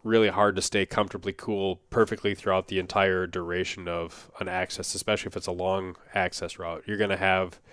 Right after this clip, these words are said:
some amount of variation. Usually you start off cool and kinda warm up, and then maybe you get to a higher exertion area, and then you have to maybe slow down, take a little bit of a break, cool off a little bit,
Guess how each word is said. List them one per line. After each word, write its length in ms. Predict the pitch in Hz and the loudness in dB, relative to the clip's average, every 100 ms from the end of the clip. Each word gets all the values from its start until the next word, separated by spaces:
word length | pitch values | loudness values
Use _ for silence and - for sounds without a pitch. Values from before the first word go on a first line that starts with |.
| - - - | -20 -20 -2
some 240 | - 120 | 4 6
amount 280 | 110 107 101 | 6 4 4
of 60 | 92 | 4
variation. 680 | 98 95 92 95 - 92 - - - - - 104 | 4 4 2 0 -2 -8 -14 -20 -20 -20 -14 -4
Usually 260 | 110 95 | 0 0
you 40 | 90 | 2
start 280 | - 101 | 4 6
off 180 | 95 92 | 6 4
cool 260 | - 101 98 | 0 0 0
and 80 | 92 | 2
kinda 180 | 95 | 0
warm 300 | 87 95 95 | 2 0 2
up, 180 | 95 95 | 2 2
and 120 | 87 | -2
then 240 | 90 90 - - - - - | -4 -4 -8 -20 -20 -6 2
maybe 200 | 101 95 | 4 4
you 60 | |
get 80 | 95 | 2
to 80 | 104 | 4
a 40 | 90 | 6
higher 200 | 104 95 | 6 6
exertion 600 | 101 110 - 101 101 98 | 4 2 2 -4 -6 0
area, 400 | 107 104 104 101 | 4 6 8 6
and 120 | 92 | 4
then 120 | 92 | -2
you 100 | 92 | -2
have 240 | 90 92 - | 2 2 2
to 260 | 90 85 - _ - _ 101 | -2 -2 -4 _ -20 _ -2
maybe 140 | 90 | -2
slow 260 | - 104 95 | 2 4 4
down, 240 | 95 92 | 4 2
take 180 | 98 95 | -2 -2
a 40 | |
little 140 | 95 92 | 0 0
bit 120 | 92 | -2
of 100 | 87 | -6
a 60 | |
break, 300 | 85 98 95 | 0 2 2
cool 240 | - 101 92 | 0 -2 2
off 200 | 92 95 | 2 2
a 40 | |
little 200 | 90 87 | -2 -2
bit, 240 | 87 92 | 0 0